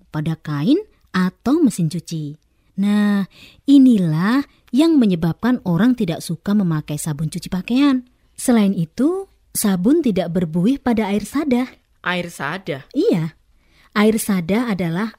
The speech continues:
Speaker 1: air yang banyak mengandung kalsium dan magnesium.
Speaker 2: Oh.
Speaker 1: Padahal fungsi buih atau busa adalah untuk mencegah agar kotoran yang sudah terangkat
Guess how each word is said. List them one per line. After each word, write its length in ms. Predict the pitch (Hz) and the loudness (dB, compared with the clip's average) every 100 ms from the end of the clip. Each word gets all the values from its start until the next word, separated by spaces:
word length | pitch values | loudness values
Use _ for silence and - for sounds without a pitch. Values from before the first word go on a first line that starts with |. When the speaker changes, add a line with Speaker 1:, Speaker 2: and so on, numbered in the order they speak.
| - | -4
Speaker 1:
air 400 | 196 190 294 339 | -2 0 0 0
yang 240 | 220 185 | 0 0
banyak 400 | 180 180 190 277 - | -2 0 0 0 -2
mengandung 480 | 208 185 175 165 165 | -2 0 0 -2 -4
kalsium 560 | 175 170 - 254 302 339 _ - | -6 -8 -4 0 0 -4 _ -2
dan 320 | 202 220 214 | 2 4 4
magnesium. 720 | 185 - 180 180 - 247 220 - _ - | 2 0 -2 -2 0 0 0 -4 _ -20
Speaker 2:
Oh. 240 | 147 143 151 160 165 175 - | -20 -18 -20 -20 -20 -20 -12
Speaker 1:
Padahal 640 | - 185 175 170 262 311 311 - _ _ | -4 -2 -2 0 0 0 -2 -8 _ _
fungsi 480 | - 247 214 - 202 | -2 4 4 4 -2
buih 480 | 170 165 160 233 294 | -2 -2 -2 -2 -2
atau 240 | 202 185 | -4 -4
busa 560 | 175 165 160 - 262 277 | -6 -6 -8 -2 -2 -2
adalah 560 | 180 160 151 202 269 _ _ _ - | -2 -2 -2 -2 -6 _ _ _ 2
untuk 480 | 294 277 269 339 339 | 6 6 6 0 2
mencegah 880 | 233 208 196 175 151 165 160 262 - 190 | 4 4 2 -4 -4 -2 -2 -4 -6 -4
agar 320 | 175 170 - | -2 -2 -2
kotoran 480 | 170 - 160 196 302 | -6 -4 -2 4 4
yang 160 | 285 | 4
sudah 240 | 269 240 233 | 2 0 -2
terangkat 480 | 247 233 240 339 | -2 -2 -2 -4